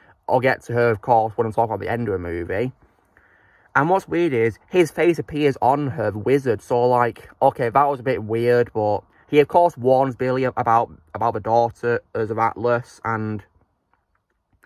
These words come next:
so Billy and, and the siblings then do their research on, on the Daughters, and the siblings are still their usual likable selves in this movie. They were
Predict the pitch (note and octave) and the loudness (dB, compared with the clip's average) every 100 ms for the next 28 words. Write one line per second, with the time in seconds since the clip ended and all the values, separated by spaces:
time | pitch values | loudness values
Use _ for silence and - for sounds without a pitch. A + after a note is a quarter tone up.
0 | _ - _ B2+ A2 C#3+ D3+ D#3 C3+ C3 | _ -20 _ 2 4 6 4 2 -2 -2
1 | B2 - A#2+ G#2+ C3 A2+ A#2+ A#2 B2 B2 | -2 -2 -4 -2 -2 0 -2 -2 -2 -2
2 | B2 A#2 G#2+ A#2+ A#2+ A2+ A#2 A2+ A2+ G#2+ | 0 -2 -2 -4 -4 -4 -6 -6 -6 -6
3 | G2 A2 A2 - C3 A#2+ A2+ A2 G#2+ _ | -4 -2 -2 -2 -2 0 -2 -4 -6 _
4 | _ _ - - F#3+ F#3+ F#3+ F#3 E3+ - | _ _ -12 -2 0 2 2 0 -2 -6
5 | - D3 C#3+ C#3 C#3+ C#3+ B2+ B2+ C3 A#2 | -2 0 2 0 0 0 2 0 0 -2
6 | - A#2+ B2 B2 - B2 A#2 A#2 C3 | 0 0 0 -2 -4 -4 -2 0 2